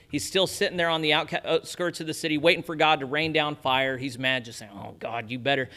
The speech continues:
And then God makes this plant grow very fast in one day, big, big leaves to cover him,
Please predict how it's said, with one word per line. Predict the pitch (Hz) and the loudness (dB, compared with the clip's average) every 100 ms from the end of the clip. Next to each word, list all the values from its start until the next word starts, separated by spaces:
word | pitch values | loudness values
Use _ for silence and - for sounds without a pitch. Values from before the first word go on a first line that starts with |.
| - - | -16 -4
And | 156 | 0
then | 160 151 | 0 4
God | 165 170 160 147 - - - | 6 8 6 2 -16 -18 -2
makes | 165 165 | 0 0
this | 156 | -6
plant | - - 180 185 143 | -10 -2 2 2 0
grow | 120 123 101 92 _ - | -6 -4 -6 -14 _ 2
very | 156 190 | 6 6
fast | 180 170 131 - | 8 6 6 0
in | 151 | -2
one | 156 170 | 2 2
day, | 156 147 127 | 4 4 2
big, | 123 170 185 185 180 165 - _ _ - | 0 2 4 4 2 -2 -14 _ _ 0
big | 175 175 | 4 4
leaves | 147 151 143 135 120 - | 2 0 0 -2 -4 -10
to | - | -12
cover | - 156 139 127 | -4 -2 -2 -2
him, | 131 127 123 | -4 -4 -6